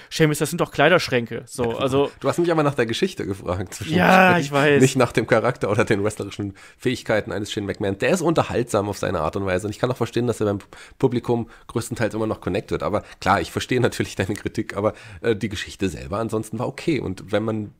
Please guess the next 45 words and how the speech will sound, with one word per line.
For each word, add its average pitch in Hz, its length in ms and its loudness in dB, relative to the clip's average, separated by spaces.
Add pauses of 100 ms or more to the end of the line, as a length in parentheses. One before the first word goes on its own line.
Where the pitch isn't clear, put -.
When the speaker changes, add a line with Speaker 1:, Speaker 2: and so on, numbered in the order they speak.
Speaker 2:
sich - 260 -8 (180)
mit - 180 -8
dem 104 160 -2
Charakter, 104 460 -4
mit 101 100 -10
der 98 80 -4
Persona 104 400 -4
Shane 104 200 -6
McMahon, 95 420 -8 (400)
ja, 90 320 0
angefreundet 110 800 -2
hat 104 160 -4
oder 101 120 -8
damit 92 280 -6
leben 101 160 -4 (120)
kann, 107 280 -8
dann 95 120 -8
kann 95 140 -4
man 98 120 -6
auch 78 140 -6
mit 92 140 -8
dem 90 120 -8
Kampf - 280 -10
quasi - 320 -12
so 82 180 -8
leben. 82 300 -8 (360)
Speaker 1:
Jetzt, - 220 -6
jetzt, 160 140 -2
Moment, 156 220 0
jetzt 143 140 0
will 170 80 2
ich 170 100 -2
aber 170 100 -2
auch 151 80 -6
mal 160 120 0
hören, 165 120 0
wie 151 60 0
fandst 151 280 -2
du 160 40 0
denn 160 100 -2
den 135 100 -8
Kampf - 280 -4
hier 120 160 -6
an 120 140 -10
sich? 117 360 -12